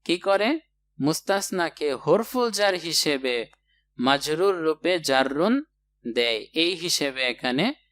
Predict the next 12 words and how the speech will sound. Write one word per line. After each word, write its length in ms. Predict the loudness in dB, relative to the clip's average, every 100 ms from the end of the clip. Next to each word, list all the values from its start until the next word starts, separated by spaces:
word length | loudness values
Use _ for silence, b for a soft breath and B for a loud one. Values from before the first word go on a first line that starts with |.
| _ _
এরব 400 | -2 0 0 -2
হয়েছে। 580 | -8 -8 -8 -10 -12 -18 _ _ _ _ _ _ _ _ _ _ _
তারপরের 640 | 2 2 2 2 4 4 4
বাক্যটি 540 | 0 0 -4 -4 -4
হচ্ছে, 520 | -2 -4 -2 -2 -2 -4 _ _ _ _ _ _ _ _ _ _ _ _ _
"সিরতু 840 | -2 0 2 0 -4 -4 -4 -6 -14 _
ফি 380 | -20 -2 -2 0
শাওয়ারিল 1040 | -2 2 4 6 6 4 2 -2 -2 -2
মাদিনাতি 880 | 0 0 0 -2 2 0 0 -6 -10 -12 _ _ _ _ _ _ -4
মা 340 | 0 2 2
আদা 640 | 2 4 4 2 2 0 -2
শারিআন।" 1120 | -2 2 2 2 0 0 0 4 2 0